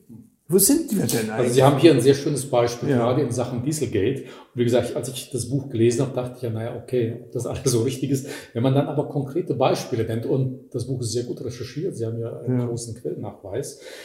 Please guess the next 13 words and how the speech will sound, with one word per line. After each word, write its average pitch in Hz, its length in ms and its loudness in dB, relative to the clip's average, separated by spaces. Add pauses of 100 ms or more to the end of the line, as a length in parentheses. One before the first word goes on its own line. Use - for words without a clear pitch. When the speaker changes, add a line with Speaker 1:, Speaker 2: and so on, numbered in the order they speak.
(180)
Speaker 2:
Zwanzig 127 400 0
fünfzehn 175 580 2
schreiben 143 380 2
Sie 131 140 0
hier, 143 320 2 (500)
äh, 131 460 2
direkt 131 280 2
nach 123 180 -2
dem 127 160 -4
Aufliegen 131 440 0
Speaker 1:
Ja. 120 160 0
Speaker 2:
dieser 120 200 -4
Manipulationen, 120 1200 -4